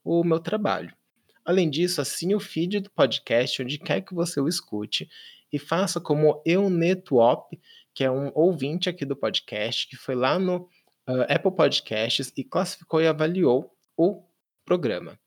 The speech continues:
Assim você ajuda que outras pessoas encontrem, ah, esse podcast nos distribuidores. E o último recado é que esse podcast faz parte da rede L G B T Podcasters,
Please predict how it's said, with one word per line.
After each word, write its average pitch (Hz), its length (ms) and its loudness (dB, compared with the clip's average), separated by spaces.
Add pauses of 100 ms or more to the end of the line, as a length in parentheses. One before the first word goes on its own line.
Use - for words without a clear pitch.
(120)
Assim 156 240 -6
você 180 240 -2
ajuda 147 280 -2
que 147 120 -4
outras 135 300 -2
pessoas 117 440 -2
encontrem, 170 760 -2 (440)
ah, 120 320 -2
esse 151 280 -2
podcast 123 720 0
nos 151 180 0
distribuidores. 151 1000 -2 (600)
E 269 80 6
o 247 60 6
último 151 320 2
recado 160 480 2
é 165 40 4
que 165 220 -4
esse 196 180 -2
podcast 123 760 -2
faz 117 200 -6
parte - 300 -2
da 120 80 -2
rede 117 500 -4
L 160 220 0
G 143 160 2
B 127 140 0
T 135 180 -2
Podcasters, 131 880 -4